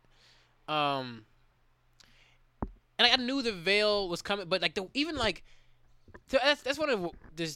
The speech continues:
things the show does well, is even when you know what's gonna happen, um, they display it in such a way, like,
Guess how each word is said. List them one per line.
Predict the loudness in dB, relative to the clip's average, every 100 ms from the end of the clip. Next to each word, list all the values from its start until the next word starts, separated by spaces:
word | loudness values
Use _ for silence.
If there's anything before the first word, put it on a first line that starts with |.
| -6
things | -4 -2
the | -4
show | -4 -2
does | -4
well, | 0 2 2
is | 0 -8
even | -8
when | -8 -6
you | -8
know | -4 -2 0 -2 -6 -10 -14 _ _ _ _ _ _ _ _ _ _ _ _ -20 -10
what's | -2
gonna | 0 0
happen, | 4 2 2 -8 -8 _ _ _ _ _ 0
um, | 2 2 -2 -8 -16 -20 _ _ _ _ _ _ _ _ _ _ _ _ _ _ _ _ _ _ _ _ _ _ _ _ _ _ _ _ _ _ _ _ -4
they | 2 4 2 0 -4 -10 -18 _ _ _ _ _ _ _ _ -14 _ _ _
display | -8 -8 2 4 6
it | 4
in |
such | -2 -6
a | -4
way, | 0
like, | -2